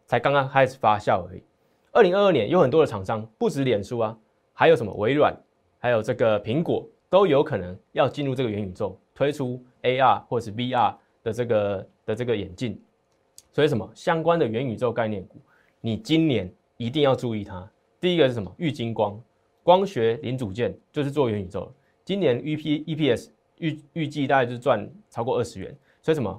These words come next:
股价在那边其实就沿着这个月线啊，慢慢站上，有机会再去挑战它一个波段前高。整体的这个波段形式啊，也是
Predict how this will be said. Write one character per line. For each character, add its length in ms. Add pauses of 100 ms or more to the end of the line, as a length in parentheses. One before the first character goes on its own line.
股 180
价 160
在 100
那 100
边 380
其 120
实 40
就 120
沿 240
着 200 (540)
这 100
个 480 (760)
月 180
线 240
啊， 100 (100)
慢 120
慢 180
站 240
上， 240 (280)
有 160
机 200
会 240
再 140
去 140
挑 180
战 160
它 100
一 40
个 60
波 140
段 160
前 200
高。 240 (580)
整 220
体 180
的 380
这 100
个 100
波 200
段 200
形 460
式 200
啊， 260
也 160
是 280